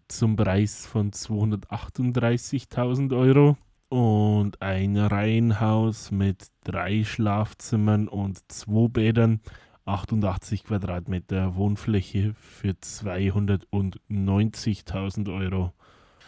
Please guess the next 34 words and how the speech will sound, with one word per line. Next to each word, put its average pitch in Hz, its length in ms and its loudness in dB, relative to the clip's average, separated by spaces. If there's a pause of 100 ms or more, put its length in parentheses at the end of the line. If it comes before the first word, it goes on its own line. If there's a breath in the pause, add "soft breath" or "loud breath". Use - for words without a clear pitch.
(160 soft breath)
Man 110 100 2
muss 120 160 6
sagen, 123 240 4
klar, 113 320 2
das 107 240 0
County 107 420 0
Wicklow 104 360 0
als 90 320 -10
solches 120 480 -6
ist - 340 -8 (140)
relativ 110 720 0
teuer, 120 440 4 (540 loud breath)
aber 95 640 2 (100)
Wicklow 101 420 0
Town 98 400 -4
ist - 320 -6
doch 92 220 -6
nochmal 92 460 -2
eine 90 180 -2
ganze 92 420 -6
Ecke 90 300 -6
weit 92 260 -6
davon, 92 380 -6
zum - 160 -12
Beispiel 92 420 -8
Dublin 98 460 -4
entfernt, 98 640 -4 (360 loud breath)
als 95 300 -2
es 98 160 -2
jetzt 92 300 -6
Greystones 98 920 -2
und 95 300 -10
Bray 101 320 2
sind. 101 540 -2